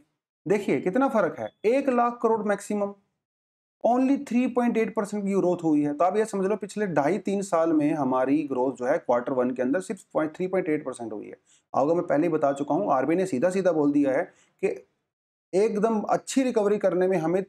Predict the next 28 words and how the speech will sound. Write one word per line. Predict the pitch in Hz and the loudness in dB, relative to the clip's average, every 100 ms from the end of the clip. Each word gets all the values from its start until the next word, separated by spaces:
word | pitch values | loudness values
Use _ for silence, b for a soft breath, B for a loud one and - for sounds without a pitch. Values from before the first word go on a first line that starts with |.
| - | -2
टू | 170 156 160 | -2 0 0
थाउजेंड | 156 175 190 | 0 0 -4
थर्टी | 135 135 165 | -6 -4 -4
फ़ाइव | 147 131 | -4 -4
तक | 131 120 | -4 -4
का | 156 | -4
टाइम | 147 123 117 | -2 0 0
लगेगा। | 107 117 139 | 0 0 -2
कोविड | 151 127 135 139 | -2 -2 0 0
ने | 135 135 147 B B - | -2 -2 -4 B B -4
हमारी | 117 120 139 | 0 2 0
इकोनॉमी | 135 120 135 | 0 0 0
को | 139 | 0
इतना | 139 170 | -2 -2
पीछे | - 120 139 | -2 -4 -4
कर | 113 107 | -4 -6
दिया | 101 104 | -6 -8
है। | - _ _ _ _ _ _ _ | -12 _ _ _ _ _ _ _
ट्वेंटी | 175 185 196 262 262 | -2 0 2 0 2
थर्टी | 196 196 208 | 0 0 0
फ़ाइव | 180 180 | 2 2
में | |
हम | 165 160 | 2 2
लोग | 151 | 2
रिकवर | 127 123 113 | 0 -2 -4
होने | 104 101 | -6 -6
वाले | 98 - 71 | -6 -8 -12
हैं। | 69 | -16